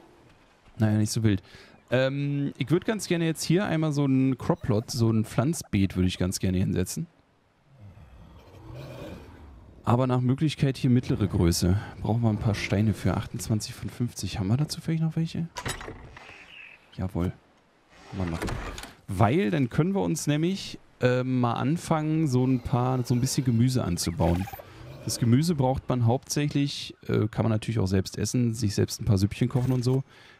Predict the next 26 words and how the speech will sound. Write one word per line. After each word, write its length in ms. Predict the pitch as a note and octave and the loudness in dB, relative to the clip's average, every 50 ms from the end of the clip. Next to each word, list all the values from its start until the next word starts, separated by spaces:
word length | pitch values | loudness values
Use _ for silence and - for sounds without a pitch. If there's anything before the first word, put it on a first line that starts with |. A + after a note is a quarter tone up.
| _ _ | _ _
Braucht 300 | - - G2+ A#2 - - | -4 0 0 0 2 2
man 140 | - C#3+ B2 | 2 2 2
aber 140 | - A#2 A2 | 2 2 2
auch 100 | A2 B2+ | 0 0
für 200 | - - C#3 - | 0 0 -2 -2
Trockenfutter 600 | - - - - - F3 D#3 - - D3+ - C#3+ | 0 0 -2 0 0 -2 -2 -2 -2 -2 -2 -2
für 140 | B2+ - C3 | -2 0 0
Dinosaurier, 640 | B2 A#2 B2+ B2 A2+ G2+ G#2 G#2 A#2 B2 A2+ F#2 F2+ | 0 0 2 0 2 2 2 2 2 2 2 2 2
damit 280 | F2 F2+ F#2+ A2 - - | 2 2 2 0 0 2
die 280 | A#2+ A2+ G#2+ G#2+ A2 - - _ _ _ _ _ _ _ _ _ - - _ _ _ - | 2 4 4 4 2 -2 -8 _ _ _ _ _ _ _ _ _ -20 -20 _ _ _ -2
Effizienz 1040 | - A#2 - - A2+ - - - - - F2+ G2 C#3 G#3 A#3+ A#3+ - - - - - - - - - - - - - - - - - - - _ _ _ _ _ - - - - - - - F#3 F#3 - - - - - - - - - | 0 0 2 0 -2 -2 -2 -2 2 2 4 4 4 4 2 0 -2 -4 -6 -8 -12 -14 -14 -14 -12 -14 -14 -16 -16 -20 -20 -20 -20 -20 -20 _ _ _ _ _ -20 -20 -20 -20 -20 -16 -16 -14 -14 -14 -14 -14 -14 -14 -14 -14 -12 -6
beim 240 | - G2 G2+ G2+ G#2 | 0 2 2 4 4
Dinosaurierzähmen 960 | F#2+ G2+ G2 F#2+ F#2 F#2+ F2 A#2 D#3 D#3+ A#2 F2+ F2 - - G2+ F#2 F2+ F2 | 4 4 4 4 2 2 2 2 2 2 0 0 -2 -2 -2 0 0 2 2
möglichst 480 | F2 F2 F2 - - G2 G2 - - - | 2 2 0 0 0 -2 -2 -2 0 2
hoch 180 | B2+ B2+ B2 G#2 | 2 2 2 0
ist. 300 | G2 - - - - - - - - _ - - _ _ _ _ _ _ _ | -4 -4 -4 -6 -8 -10 -14 -20 -20 _ -20 -20 _ _ _ _ _ _ _
Hier 180 | _ - D3+ E3+ | _ 0 0 0
würde 120 | G#3+ G#3 | 2 0
ich 60 | F#3 | -2
jetzt 180 | F3+ F3+ - - | -2 -4 -4 -4
ganz 220 | E3+ D#3 D3+ - | -6 -6 -6 -4
gerne 240 | - D3 C#3 C#3+ C3+ | -4 -2 -2 0 0
mal 100 | C3+ C3 | -2 -2
ein 80 | B2 B2 | -2 -4
paar 260 | - - C3+ A#2 A#2 | -2 -2 -2 0 2
Rock 600 | A2+ G#2 G2+ G2+ G2 G2 G2 C3 - - - | 2 2 4 4 4 4 4 2 0 -4 -10